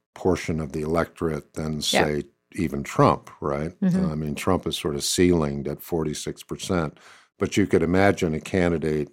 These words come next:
Speaker 1: at least on paper, like Vance, being a fifty-one percent candidate or a fifty-two percent candidate.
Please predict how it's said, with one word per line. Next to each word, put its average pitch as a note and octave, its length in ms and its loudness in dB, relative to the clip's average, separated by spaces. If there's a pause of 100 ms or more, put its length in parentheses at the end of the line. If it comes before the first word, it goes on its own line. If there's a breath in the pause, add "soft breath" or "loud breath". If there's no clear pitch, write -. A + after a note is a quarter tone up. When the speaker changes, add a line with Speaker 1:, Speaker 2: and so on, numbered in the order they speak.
Speaker 1:
at - 80 -10
least D#2 380 -4
on D2 180 -6
paper, E2+ 540 2
like D#2 420 0
Vance, D2+ 580 -6 (460 soft breath)
being E2 240 -2
a D#2 60 0
fifty-one E2 600 -2
percent D2+ 460 -8
candidate C#2+ 520 -8
or D2 100 -6
a C#2+ 60 -12
fifty-two - 500 -4
percent - 420 -10
candidate. C#2+ 640 -12